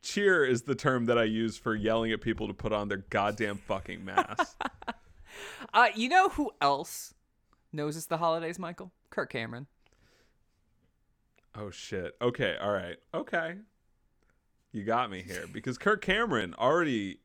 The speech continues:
Speaker 1: already is a part of the Shitty Christians holiday tradition.
Speaker 2: Oh, yeah.
Speaker 1: I mean, I think one of our, one of our very early episodes in the holidays last season was engaging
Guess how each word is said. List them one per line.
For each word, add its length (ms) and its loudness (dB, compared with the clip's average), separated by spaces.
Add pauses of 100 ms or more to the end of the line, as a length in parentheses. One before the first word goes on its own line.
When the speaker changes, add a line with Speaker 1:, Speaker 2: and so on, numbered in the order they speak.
Speaker 1:
already 320 2
is 100 -2
a 60 -8
part 380 0
of 120 -8
the 60 -6
Shitty 320 -4
Christians 380 -8
holiday 340 2
tradition. 600 -8 (140)
Speaker 2:
Oh, 180 2
yeah. 280 0
Speaker 1:
I 80 -6
mean, 260 -4
I 80 -2
think 280 -4
one 160 2
of 140 2
our, 160 6
one 200 0
of 100 4
our 140 4
very 520 2
early 340 2
episodes 560 -2
in 80 -8
the 80 -4
holidays 460 0
last 300 0
season 440 -10 (280)
was 160 -4
engaging 600 -2